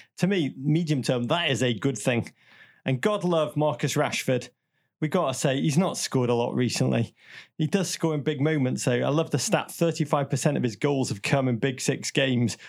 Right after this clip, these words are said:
But if ever a young English striker needed a goal, it's more than a goal. It's like a bolt of confidence, a hug, a validation for him.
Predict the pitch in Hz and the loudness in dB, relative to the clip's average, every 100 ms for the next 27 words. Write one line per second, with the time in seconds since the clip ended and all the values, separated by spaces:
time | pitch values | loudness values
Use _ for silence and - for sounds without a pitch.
0 | - 151 143 160 151 143 127 123 127 135 | -4 -4 0 0 2 0 0 2 2 2
1 | 135 131 135 135 - - 135 123 120 120 | 2 2 2 2 0 0 2 2 2 2
2 | 123 120 127 120 123 120 117 117 190 196 | 2 2 0 0 0 2 0 0 2 2
3 | 135 123 127 120 113 - - 143 123 110 | 2 0 2 0 -2 -4 0 0 0 -2
4 | - 147 147 - - 135 - 131 131 - | -2 0 -2 -2 -2 0 0 0 0 0
5 | - - - 143 139 - - - _ 127 | -2 0 0 0 0 -8 -20 -20 _ -2
6 | 123 147 135 131 131 123 127 - 135 127 | 0 0 0 0 0 0 0 2 2 2
7 | 123 | 2